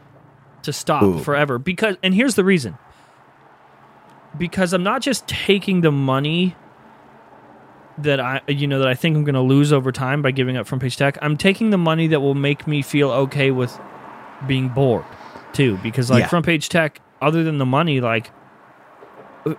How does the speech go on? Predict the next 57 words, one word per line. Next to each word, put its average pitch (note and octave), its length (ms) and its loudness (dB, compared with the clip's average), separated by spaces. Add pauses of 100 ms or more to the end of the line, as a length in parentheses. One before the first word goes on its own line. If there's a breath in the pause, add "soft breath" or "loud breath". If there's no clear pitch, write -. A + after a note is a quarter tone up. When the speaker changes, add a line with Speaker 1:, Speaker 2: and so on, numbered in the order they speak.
Speaker 1:
this, D#3 440 0 (320)
my, E3 260 -6
the D3+ 140 -2
hobbies F3+ 560 0
that D#3 120 2
I C#3+ 100 2
had D3 300 -2
growing C#3+ 260 0
up, C#3+ 220 -2
like A#2+ 200 -2
making C3+ 280 -2
videos C3 640 2
or A#2 180 -4
making B2+ 280 -2
websites B2+ 340 2
Speaker 2:
Yep. - 140 4
Speaker 1:
or - 20 2
whatever, B2+ 440 2
like, A#2 300 0 (480 soft breath)
this E3 220 0
is F3+ 80 0
what F3 160 0
I F3+ 60 4
do F3 160 0
for E3 180 -4
fun F3+ 400 0
too. C#3+ 320 2
It A2 100 0
pays E3 300 0
the D3 80 0
bills, D#3+ 320 2
but C#3 120 -2
I C3 100 0
also C#3+ 200 -2
do D3 120 0
it C3+ 100 -8
for C3 100 -8
fun. B2+ 400 0 (340 loud breath)
And B2+ 120 -2
to A#2+ 80 -2
take E3 420 -2
that C#3 220 0
away B2 220 0
from G#2 180 -10
me, F#2 80 -8
to F#2+ 80 -12
take, C3 240 -8
like, B2+ 180 -4
my B2 160 -6
joy B2 420 -2
from C3 200 -6
throughout A#2+ 300 -2
the B2 60 -6
day B2 380 2
away A#2+ 300 2
from E3+ 240 2
me, G3 200 4